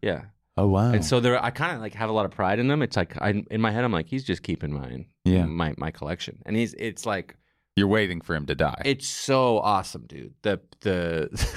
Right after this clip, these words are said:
Speaker 1: <laughs>
Speaker 2: <laughs>
Speaker 1: Yes.
Speaker 2: That's what you're saying.
Speaker 1: Yes.
Speaker 2: <laughs>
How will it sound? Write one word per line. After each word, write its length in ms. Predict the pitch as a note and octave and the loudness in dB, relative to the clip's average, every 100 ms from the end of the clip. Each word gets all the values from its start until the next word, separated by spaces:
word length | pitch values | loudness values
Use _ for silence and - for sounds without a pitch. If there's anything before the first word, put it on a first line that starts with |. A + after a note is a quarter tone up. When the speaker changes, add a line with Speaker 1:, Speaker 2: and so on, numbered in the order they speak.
| G2+ F2+ E2+ - - - - _ D4+ | -2 -2 -4 -8 -10 -18 -20 _ -2
Speaker 1:
<laughs> 1500 | - A#3+ - A3 - A2 C3+ C3 - D#3+ D3 E3 - - - - - - | 2 0 2 0 0 -4 2 2 2 0 2 2 2 -2 -2 -12 -20 -2
Speaker 2:
<laughs> 400 | C#3+ C3+ - - | 2 2 0 0
Speaker 1:
Yes. 380 | B2+ A2+ C3+ G2+ | 2 2 2 2
Speaker 2:
That's 220 | A#2+ A#2+ A#2+ | 4 4 4
what 100 | G2+ | 4
you're 140 | F2+ | 2
saying. 440 | - E2+ - - F3 | 4 4 4 2 4
Speaker 1:
Yes. 520 | A3+ E3+ C3 B2+ E3+ | 4 4 2 2 2
Speaker 2:
<laughs> 60 | D3+ | 2